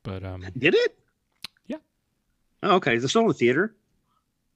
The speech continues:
Speaker 1: I think so. Just 'cause there isn't that much in the theater. Like, I would assume you
Speaker 2: Yeah.
Speaker 1: can still find it. But it's
Speaker 2: Yeah.
Speaker 1: not, it's not on a streaming service, right?
Speaker 2: Okay. I don't think it is yet.
Speaker 1: Yeah. I mean, some movies these days come out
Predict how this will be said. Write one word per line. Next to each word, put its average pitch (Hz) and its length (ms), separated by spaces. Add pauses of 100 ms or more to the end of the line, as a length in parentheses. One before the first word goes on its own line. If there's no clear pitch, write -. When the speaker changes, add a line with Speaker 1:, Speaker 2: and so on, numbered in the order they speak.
(220)
Speaker 1:
I 156 40
think 185 240
so. 98 280
Just 131 160
'cause 156 120
there 151 120
isn't 175 160
that 117 160
much 117 280
in 104 120
the 92 80
theater. 85 360
Like, 110 140
I 110 40
would 101 100
assume 127 280
you 110 80
Speaker 2:
Yeah. 120 120
Speaker 1:
can 95 80
still 98 160
find 101 340
it. 92 160 (680)
But 143 100
it's 127 80
Speaker 2:
Yeah. 127 60
Speaker 1:
not, 190 300
it's 151 200
not 160 300
on 139 180
a 113 100
streaming 120 480
service, - 560 (560)
right? 101 240 (200)
Speaker 2:
Okay. 131 340 (500)
I 139 100
don't 151 120
think 117 140
it 107 60
is 95 160
yet. 95 320
Speaker 1:
Yeah. 98 200 (640)
I 135 40
mean, 143 80
some 196 160
movies 190 340
these 143 160
days 123 240
come 123 200
out 107 280